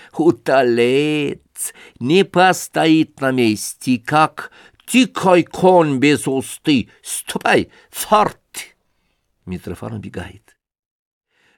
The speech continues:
Госпожа Простакова усмехаясь радостно. «Ребенок, право, хоть и жених. Пойти за ним, однако, чтоб он с резвости без умыслу чем-нибудь гостя не прогневал».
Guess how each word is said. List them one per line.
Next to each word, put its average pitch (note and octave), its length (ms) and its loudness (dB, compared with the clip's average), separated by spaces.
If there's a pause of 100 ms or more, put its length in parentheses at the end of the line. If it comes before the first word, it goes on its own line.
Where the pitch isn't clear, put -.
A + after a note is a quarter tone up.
Госпожа G2 520 -2
Простакова G2 640 -4
усмехаясь F#2+ 840 -6
радостно. F#2 460 -8 (360)
«Ребенок, C#3 880 2
право, C#3 440 0
хоть C3+ 360 -6
и D3 120 2
жених. G#2+ 500 -4 (880)
Пойти A2+ 540 -4
за G#2+ 180 -2
ним, G#2+ 240 -2
однако, G2+ 420 -6
чтоб - 380 -6
он G#2+ 160 -2
с - 160 -10
резвости A2 760 -2
без G#2 320 0
умыслу A#2 520 -4 (200)
чем-нибудь A2+ 520 -4
гостя G#2 640 0
не A#2+ 100 -8
прогневал». G#2+ 640 -8